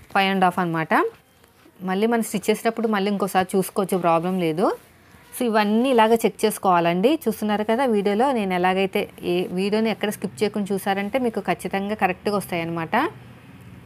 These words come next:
చూడండి, ఇవన్నీ నోట్ చేసుకోవాలి. కానీ నేను మాత్రం ఏం చేస్తానంటే only షోల్డర్, ఆర్మ్ డౌన్, ఆర్మ్ రౌండ్, ఇంకా నెక్, నెక్ ఎంత విడ్త్ వచ్చింది అవి ఫ్రంట్ బ్యాక్ అవన్నీ మాత్రమే చూస్తాను.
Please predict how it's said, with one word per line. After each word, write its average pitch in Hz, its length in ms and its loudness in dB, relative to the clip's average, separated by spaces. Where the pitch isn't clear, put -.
చూడండి, 208 240 0
ఇవన్నీ 202 300 2
నోట్ 202 260 2
చేసుకోవాలి. 196 420 2
కానీ 226 200 2
నేను 208 240 2
మాత్రం 202 340 0
ఏం 208 200 4
చేస్తానంటే 220 440 0
only 202 360 4
షోల్డర్, 202 440 2
ఆర్మ్ 185 360 4
డౌన్, 208 320 4
ఆర్మ్ 190 540 2
రౌండ్, 202 320 2
ఇంకా 240 400 2
నెక్, 208 320 0
నెక్ 196 320 -2
ఎంత 202 240 2
విడ్త్ 208 280 2
వచ్చింది 208 300 -2
అవి 180 180 2
ఫ్రంట్ 190 300 2
బ్యాక్ 190 380 4
అవన్నీ 202 720 2
మాత్రమే 202 480 2
చూస్తాను. 196 360 0